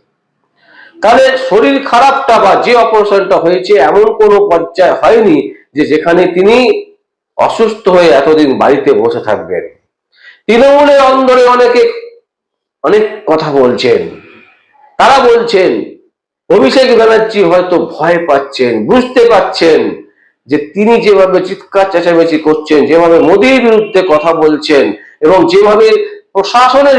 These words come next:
বিরুদ্ধে, দিল্লি প্রশাসনের বিরুদ্ধে কথা বলছেন,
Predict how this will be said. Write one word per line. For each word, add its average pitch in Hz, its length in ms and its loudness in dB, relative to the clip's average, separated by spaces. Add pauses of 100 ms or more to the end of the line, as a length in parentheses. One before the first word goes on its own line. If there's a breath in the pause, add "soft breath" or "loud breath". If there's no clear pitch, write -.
বিরুদ্ধে, 170 320 0 (120)
দিল্লি 214 500 -2 (140)
প্রশাসনের 208 640 0
বিরুদ্ধে 185 440 -4
কথা 160 220 0 (100)
বলছেন, 139 400 0